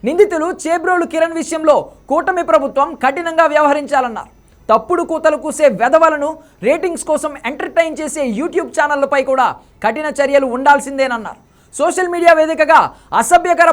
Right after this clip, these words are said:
పోస్టులు పెట్టే సైతాన్ సైన్యానికి రెండు పార్టీలే ఆదర్శం అంటూ వైసీపీ, టీడీపీని టార్గెట్ చేశారు.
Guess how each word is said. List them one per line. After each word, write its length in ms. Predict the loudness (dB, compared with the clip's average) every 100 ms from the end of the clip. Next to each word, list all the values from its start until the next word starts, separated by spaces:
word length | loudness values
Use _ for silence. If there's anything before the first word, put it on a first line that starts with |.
| 2
పోస్టులు 340 | -2 -2 -2 0
పెట్టే 240 | 0 2 0 0
సైతాన్ 480 | -2 0 0 0 0
సైన్యానికి 520 | 0 0 -4 -4 -6 -8 -10 _ 2
రెండు 220 | 2 2 2
పార్టీలే 360 | 2 0 2 4 6
ఆదర్శం 320 | 4 0 -4
అంటూ 180 | -4 -4 -6 -8 -12 -4
వైసీపీ, 440 | -4 -4 -6 -8 -8
టీడీపీని 460 | -8 -8 -8 -8 -6 -2
టార్గెట్ 340 | -2 -2 -6 -8
చేశారు. 280 | -10 -12